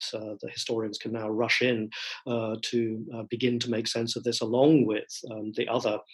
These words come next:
uh, data scientists, uh, and curators of, uh, uh, material from the past, whether it's in human bodies or in laboratories or in medical records, uh, really to give us a fully,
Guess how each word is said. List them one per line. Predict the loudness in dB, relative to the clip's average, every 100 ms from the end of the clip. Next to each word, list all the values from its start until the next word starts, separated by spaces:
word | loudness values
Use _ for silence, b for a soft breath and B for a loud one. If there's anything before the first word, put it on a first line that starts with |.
| B B B
uh, | -4 -2 -2
data | 0 0 2
scientists, | 0 0 -2 -4 -4 -4 -4 -4 -4
uh, | -4 -8 -10
and | -10 -12 -4
curators | 0 2 2 0 -4 -2 -4 -4
of, | -6 -6 -12 B B B
uh, | -6 -4 -6 -8
uh, | -8
material | -6 -2 0 0 -2
from | -4 -2 -2 -4 -10
the | -14
past, | -6 -2 -2 -2
whether | -6 -6
it's | -4 -4
in | -4 -6 -8 -4
human | -2 0
bodies | 2 4 6 6 4
or | 0 0 -2
in | -4
laboratories | 4 8 8 8 8 8 4
or | -2 -4
in | -2
medical | -2 -2 -2
records, | 0 2 0 0 -2 -6 B B B B
uh, | -4 0
really | 2 2
to | 2
give | 0 0 0
us | 0
a | -2
fully, | -2 0 2 0